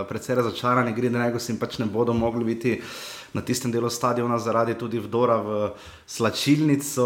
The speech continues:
Eh, vemo, da je to bilo po tekmi Olimpija Domžale, ko je sodil, tako da ja, Žiga, je krovna organizacija in bomo potem speljali v reprezentanco. Eh,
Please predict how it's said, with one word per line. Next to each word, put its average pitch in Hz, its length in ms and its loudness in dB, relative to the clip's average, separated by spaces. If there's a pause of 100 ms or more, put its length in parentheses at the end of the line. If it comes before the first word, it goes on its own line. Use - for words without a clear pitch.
(240)
Eh, 104 920 0
vemo, 127 300 4
da 107 100 0
je 104 100 0
to 123 80 -2
bilo 123 220 2
po 123 120 -4
tekmi 127 380 -2
Olimpija 120 420 0
Domžale, 113 540 2
ko 135 220 2
je 110 100 4
sodil, 120 380 -2
tako 127 180 -6
da 131 100 4
ja, 160 140 6
Žiga, 127 240 2
je 123 340 4
krovna 117 300 2
organizacija 110 640 2
in 107 80 0
bomo 104 200 -2
potem 123 300 -2
speljali 117 360 0
v 117 100 2
reprezentanco. 113 880 0 (640)
Eh, 113 60 -2